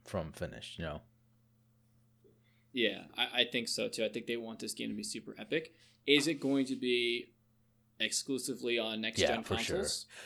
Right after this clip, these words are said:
Speaker 1: They're
Speaker 2: Or do you
Speaker 1: not
Speaker 2: think there'll
Speaker 1: even,
Speaker 2: be, like,
Speaker 1: I, I don't think this
Speaker 2: P S four?
Speaker 1: game's coming out anytime soon. I think it's coming out probably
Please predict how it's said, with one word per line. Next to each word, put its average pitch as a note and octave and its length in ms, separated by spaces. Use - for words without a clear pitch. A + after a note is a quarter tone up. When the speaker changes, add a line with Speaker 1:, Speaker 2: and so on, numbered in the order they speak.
Speaker 1:
They're D#3 100
Speaker 2:
Or - 20
do D#3 40
you F3+ 60
Speaker 1:
not F#3 120
Speaker 2:
think F3+ 120
there'll D3+ 80
Speaker 1:
even, A#2+ 40
Speaker 2:
be, B2 60
like, A#2+ 120
Speaker 1:
I, C3 60
I C#3+ 40
don't D3 120
think C3 160
this A2 120
Speaker 2:
P - 20
S - 40
four? A#2 60
Speaker 1:
game's G2+ 140
coming G2 260
out F2 320
anytime F2+ 460
soon. E2+ 220
I E2+ 100
think G2+ 160
it's F#2+ 100
coming F2+ 220
out E2 100
probably D#2 460